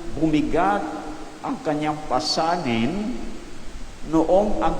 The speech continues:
kanyang dalawang anak ay nasa kolehiyo na. Di ba, mas magastos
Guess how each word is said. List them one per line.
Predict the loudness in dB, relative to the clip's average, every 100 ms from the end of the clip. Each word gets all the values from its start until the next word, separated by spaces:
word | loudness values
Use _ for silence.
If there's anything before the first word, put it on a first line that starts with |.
| 2
kanyang | 0 2 0 2
dalawang | 2 6 8 8 8 4 0
anak | 0 2 2 2 -2 -8 -10 -12 -14 -12 -4
ay | -2 0
nasa | -2 -2 -4
kolehiyo | -4 -2 0 2 2 4 4 4 2
na. | -2 -4 -6 -10 -12 -14 -16 -18 -18 -18 -20 -20 -20 -20 -20 -18 -18 -20 -20 -20 -20 -20 -20 -20 -20 -4
Di | 2
ba, | 4 4
mas | 4 0 -2 -4 -6 -6 -6 -6 -8 -8 -8 -8 -6
magastos | -4 0 2 2 -2 0 0 0 -2 -6 -6